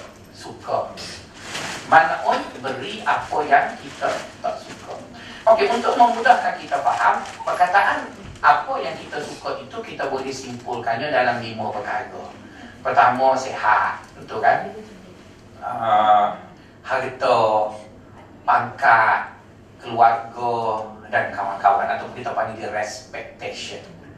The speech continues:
Yang peng-, pengiktirafan, respect orang, pangkat, sihat, harta.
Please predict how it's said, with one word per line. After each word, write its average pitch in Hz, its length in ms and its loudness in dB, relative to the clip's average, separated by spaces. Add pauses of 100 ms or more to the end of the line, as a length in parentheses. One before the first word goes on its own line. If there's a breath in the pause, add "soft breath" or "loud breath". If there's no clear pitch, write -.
(520 loud breath)
Yang - 240 -8
peng-, 127 240 -6
pengiktirafan, - 1080 -2
respect - 480 -2
orang, - 640 -2
pangkat, - 720 0 (880 loud breath)
sihat, - 800 0
harta. - 720 -6